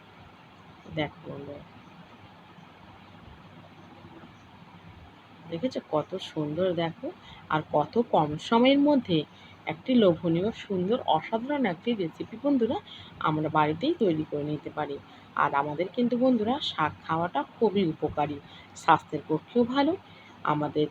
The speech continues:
কিন্তু বন্ধুরা হজম ক্রিয়াও, হজমটাও বন্ধুরা আমাদের খুব ভালো করে, আমাদের কিন্তু বন্ধুরা পেটটাও পরিষ্কার করে খুব ভালোভাবে। আর এই শাকের কিন্তু বন্ধুরা আমরা যাই কিছু খাই না কেন, যত দামি খাবারই হোক না কেন,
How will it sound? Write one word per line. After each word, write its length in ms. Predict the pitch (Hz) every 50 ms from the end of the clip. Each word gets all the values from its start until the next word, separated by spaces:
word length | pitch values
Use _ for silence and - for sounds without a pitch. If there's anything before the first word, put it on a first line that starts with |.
| -
কিন্তু 240 | - 196 190 170 208 208
বন্ধুরা 320 | 226 226 226 233 240 240
হজম 340 | - - 208 196 156 156 156 156
ক্রিয়াও, 340 | - 202 202 202 214 254 311 - - - - - - - - - - - - -
হজমটাও 580 | - 170 160 156 160 165 175 175 208 226 262 254
বন্ধুরা 460 | 240 202 175 160 160 160 - 220 311 403 - - - - - -
আমাদের 320 | - 151 147 143 143 151 156 -
খুব 160 | - - 254 214 214
ভালো 240 | 226 240 240 240 240
করে, 260 | - - 240 240 262 311 - - - - - -
আমাদের 340 | - 151 147 143 147 160 165 165
কিন্তু 220 | 202 202 202 214 247
বন্ধুরা 340 | 254 277 269 233 220 233 262 - -
পেটটাও 440 | - 180 156 - - - 175 202 254 -
পরিষ্কার 440 | - 220 180 170 - - - 156 147 -
করে 240 | - 147 143 139 139 -
খুব 160 | - - 196 175
ভালোভাবে। 560 | 170 170 151 143 147 143 156 170 165 175 254 320 - - - - - - - -
আর 120 | 160 147 143 151
এই 120 | 156 160 -
শাকের 380 | - - 151 147 - 151 170 185 -
কিন্তু 240 | - 254 254 240 277 262
বন্ধুরা 340 | 277 285 254 233 240 254 - -
আমরা 200 | 226 220 233 247 220 202 - - - 190 165
যাই 240 | - 196 190 190 220
কিছু 260 | - - 302 294 - 330
খাই 240 | 302 - - 185 165 160
না 120 | 165 160
কেন, 180 | 165 156 160 180 208 208
যত 220 | 190 175 165 - 214 208
দামি 200 | 240 247 269 285 285 -
খাবারই 320 | - 170 160 151 151 151 -
হোক 160 | - 156 - -
না 100 | 156 147 -
কেন, 180 | - 156 190